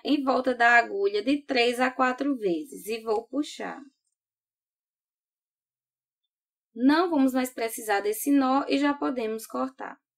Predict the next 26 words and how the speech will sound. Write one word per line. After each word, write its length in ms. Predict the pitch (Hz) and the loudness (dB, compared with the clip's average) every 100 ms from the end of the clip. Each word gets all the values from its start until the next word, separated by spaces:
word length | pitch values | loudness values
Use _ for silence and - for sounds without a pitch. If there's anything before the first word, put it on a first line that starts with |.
| _ _ _ _ _ _ _ _ _ _ _ _ _ _ _ _ _ | _ _ _ _ _ _ _ _ _ _ _ _ _ _ _ _ _
Vá 200 | 226 269 | 2 2
posicionando 840 | 359 349 381 359 370 330 226 220 233 | 4 2 2 0 4 6 6 4 2
a 120 | 226 | 2
corrente 480 | 247 247 262 285 311 | 2 2 4 4 2
de 200 | 320 320 | 2 2
strass 460 | 330 - 240 415 - | 0 2 2 2 0
no 140 | 254 | 2
lugar 600 | 269 294 220 202 196 208 | 4 4 4 6 4 4
e 120 | - 330 | 2 2
segurando 680 | 349 320 294 320 269 254 | 2 4 4 6 4 2
com 280 | 254 277 285 | 0 2 2
o 80 | 294 | 2
dedo. 340 | 180 156 139 - _ _ _ _ 220 | 0 0 -2 -6 _ _ _ _ 2
Dê 140 | 269 | 4
um 140 | 349 349 | 6 4
pequeno 500 | 320 302 339 392 403 | 2 4 4 4 4
pontinho 760 | 381 381 - 240 220 208 208 | 2 2 0 -2 0 0 -2
do 120 | 214 | 0
outro 540 | 233 254 302 302 381 370 | 4 6 6 4 0 4
lado 520 | 269 220 208 214 220 | 6 8 6 4 0
de 160 | 254 | 2
onde 220 | 254 240 247 | 2 2 4
a 100 | 240 | 4
linha 220 | 220 202 | 2 0
inicial 580 | 202 - 196 180 175 185 | -2 -4 0 2 2 2
está 720 | 262 - - 202 185 180 208 | 0 -4 0 4 4 4 0